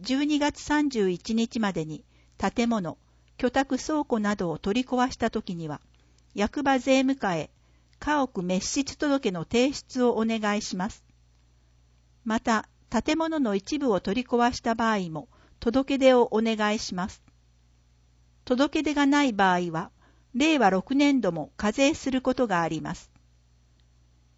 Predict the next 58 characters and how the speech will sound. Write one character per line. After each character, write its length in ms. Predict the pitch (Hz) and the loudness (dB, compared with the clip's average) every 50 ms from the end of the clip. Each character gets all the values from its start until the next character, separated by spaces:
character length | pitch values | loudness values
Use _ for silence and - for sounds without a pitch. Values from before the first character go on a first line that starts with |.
| _ _ | _ _
一 240 | - - - 285 294 | -10 -8 -4 -2 2
月 220 | 294 311 320 - - | 2 2 2 -2 -6
一 280 | - - 285 302 302 | -8 -4 -2 -2 0
日 340 | - 320 294 285 - 285 285 | 2 0 0 0 0 -2 -4
以 60 | 277 | 0
降 240 | - - 233 214 190 | 2 4 4 4 4
に 140 | 170 165 151 | 2 -4 -4
提 280 | - - 226 240 254 254 | 2 4 6 6 6 4
出 180 | - - 247 | 0 -6 -8
す 160 | 240 - 254 240 | -6 -4 -4 -2
る 100 | 247 226 | -2 0
場 200 | 226 226 208 190 | 0 0 0 0
合 180 | 180 170 160 | 0 -2 -4
は、 160 | 151 143 - - _ _ - - _ _ _ _ _ _ _ - | -6 -10 -10 -14 _ _ -20 -20 _ _ _ _ _ _ _ -2
令 240 | 226 277 311 302 262 | 0 2 2 4 4
和 160 | 226 185 180 | 4 2 2
五 120 | 185 190 | 2 2
年 280 | 214 240 262 262 269 269 | 2 2 4 2 2 0
中 260 | - - 262 247 240 | -2 -2 0 2 2
に 180 | 226 226 220 - | 2 0 -2 -2
取 260 | - 233 240 262 254 | 0 0 0 0 0
り 40 | - | 0
壊 240 | 277 277 285 320 | 0 2 2 2
し 80 | 302 - | 0 -2
た 140 | - 208 - | -2 -2 -2
こ 120 | - 185 | -2 -2
と 160 | - - 233 | 0 2 2
を 60 | 202 180 | 2 2
証 300 | - - 247 254 269 262 | 0 0 2 2 2 2
明 200 | 262 254 247 233 | 0 0 0 0
で 140 | 226 214 | 0 -2
き 160 | - - 247 226 | 0 0 -2 -2
る 100 | 196 175 | -2 -2
書 220 | - - 165 160 | -4 -4 -4 -2
類、 240 | 170 175 170 160 - _ _ _ _ _ _ _ _ _ _ _ _ _ | -2 -2 -4 -4 -8 _ _ _ _ _ _ _ _ _ _ _ _ _
解 220 | - 233 226 262 277 | -2 0 2 2 0
体 280 | - 302 285 277 285 | 0 0 0 0 0
証 260 | - - 277 269 277 262 | 0 0 0 2 2 4
明 140 | 262 269 | 2 2
書 220 | 277 - - 262 262 | 2 0 -2 -4 -2
等 200 | - 254 240 202 | 0 2 2 4
を 220 | 170 147 - - _ - - - | 2 0 -2 -4 _ -20 -8 -2
添 220 | - 220 226 226 | -2 0 0 0
付 180 | - - 214 220 | 0 0 0 0
し 80 | - | 0
て 140 | - 220 202 | 0 -4 -4
く 80 | - 196 | -2 -2
だ 160 | 175 180 202 | -4 -4 -4
さ 180 | - - 180 165 | -4 -6 -6 -6
い。 80 | - _ _ _ _ _ _ _ _ _ _ _ _ _ _ _ _ _ _ _ _ _ _ _ _ _ _ _ _ _ _ | -8 _ _ _ _ _ _ _ _ _ _ _ _ _ _ _ _ _ _ _ _ _ _ _ _ _ _ _ _ _ _
届 360 | - - 220 269 285 - 285 | -2 0 2 2 2 0 2
け 20 | 277 | 4
出 100 | 262 262 | 4 4
の 120 | 247 254 247 | 4 4 2
提 280 | - 262 269 262 269 | 2 4 4 4 4
出 240 | 269 - - 254 247 | 4 0 -6 -8 -8
期 140 | - 247 214 | -8 -8 -8
限、 240 | 220 165 147 - | -6 -6 -6 -6